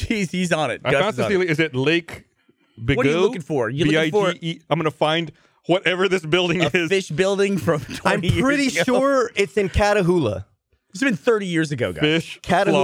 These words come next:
Speaker 2: slaughterhouse.
Speaker 3: Louisiana.
Speaker 2: Let's see if
Speaker 3: Fish.
Speaker 2: Google Maps can find fish slaughterhouse.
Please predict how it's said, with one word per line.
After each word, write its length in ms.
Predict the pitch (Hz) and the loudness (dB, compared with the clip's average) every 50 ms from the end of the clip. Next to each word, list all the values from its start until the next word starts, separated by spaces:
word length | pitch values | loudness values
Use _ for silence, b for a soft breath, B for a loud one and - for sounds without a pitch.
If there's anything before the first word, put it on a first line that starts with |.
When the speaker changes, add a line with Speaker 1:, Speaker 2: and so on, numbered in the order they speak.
| 139 | 2
Speaker 2:
slaughterhouse. 180 | 135 135 135 135 131 113 107 | 2 2 2 2 2 0 0
Speaker 3:
Louisiana. 560 | 160 147 135 139 135 123 110 95 87 - 101 - - - | 0 0 0 0 0 0 -2 -2 -6 -10 -12 -14 -6 -4
Speaker 2:
Let's 160 | 165 156 - | -4 -4 -2
see 220 | - 165 147 131 151 | -2 -2 -2 -2 -2
if 60 | 151 | -2
Speaker 3:
Fish. 80 | - 214 | 0 0
Speaker 2:
Google 180 | 151 139 147 151 | 0 0 0 0
Maps 200 | 147 143 135 - | 0 0 0 -2
can 120 | - 131 | -4 -2
find 180 | 127 135 131 120 | -2 -2 -2 -2
fish 240 | - 151 139 - | -2 -4 -4 -2
slaughterhouse. 560 | - 151 135 123 120 120 113 110 104 104 - | -2 -2 0 0 0 -2 -2 -2 -4 -4 -6